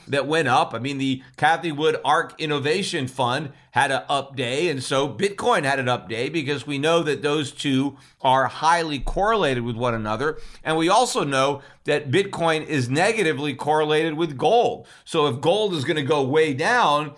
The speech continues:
you might assume that Bitcoin would happen to go way up on a day that gold was way down. But one of the big factors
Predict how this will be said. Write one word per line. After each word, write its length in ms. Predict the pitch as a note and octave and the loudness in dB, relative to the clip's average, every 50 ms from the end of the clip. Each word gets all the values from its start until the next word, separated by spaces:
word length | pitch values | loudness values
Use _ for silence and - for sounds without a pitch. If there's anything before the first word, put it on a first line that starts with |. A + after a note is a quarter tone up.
| _ _ | _ _
you 160 | - C#3+ D#3 | -8 -6 -2
might 300 | D#3 D#3+ E3 E3 D#3 D#3+ | 0 2 2 2 0 -2
assume 600 | - C#3+ - - - - A3 A#3+ A#3+ G#3 E3+ E3 | -6 -8 -8 -8 -6 -4 0 0 2 2 2 2
that 200 | D#3+ D#3+ C#3+ A2+ | 0 -2 0 2
Bitcoin 460 | A#2+ G#3 A3 A3 - D3 D#3+ E3 E3+ E3 | 2 0 0 0 -2 0 0 2 2 2
would 120 | E3 D3 | 0 2
happen 320 | B2 D3+ D#3+ E3+ E3 E3+ E3 | 4 4 4 2 0 -2 -6
to 60 | D#3 | -4
go 200 | C3+ D3+ D3+ C#3+ | -2 0 0 0
way 300 | C#3 D3+ E3 D#3+ D3+ E3 | 2 2 2 4 4 4
up 400 | G3 A3 G3 D3+ D3+ D3+ - - _ _ _ | 6 6 6 4 4 0 -4 -18 _ _ _
on 160 | C3 C#3 D3 | -2 -2 0
a 60 | D3+ D3+ | -2 -4
day 320 | B2+ B2 D3 C3+ C3+ C3+ | -4 -2 -2 0 0 0
that 240 | C3+ C3+ C3+ B2+ - | 0 -2 -4 -4 -4
gold 340 | - B2 B2+ B2+ B2+ B2 A2 | -2 0 2 2 0 0 -2
was 160 | B2+ B2+ A#2 | -4 -6 -4
way 200 | B2+ C3+ B2+ B2 | -2 -2 -2 0
down. 340 | B2 E3+ F#3 E3 C3 G#2 - - - - _ | 0 2 2 2 0 -2 -8 -14 -20 -6 _
But 260 | F#3+ F3 D#3 - - - - - | 0 0 0 -2 -6 -18 -20 -12
one 240 | - C#3 G3 A#3 D4+ | -4 -2 0 0 0
of 80 | E4+ | 0
the 80 | D4+ G#3 | 0 0
big 400 | D3 G#2 G2 D#3+ F3 E3+ C#3+ B2 | -2 0 -2 0 0 0 -2 -4
factors 880 | - - D3 B2+ C3+ D3 D3+ C#3+ - - B2+ A2+ G#2 G#2 G2+ F#2+ - | -4 0 0 2 2 0 -2 -4 -6 -6 -6 -4 -4 -6 -8 -10 -14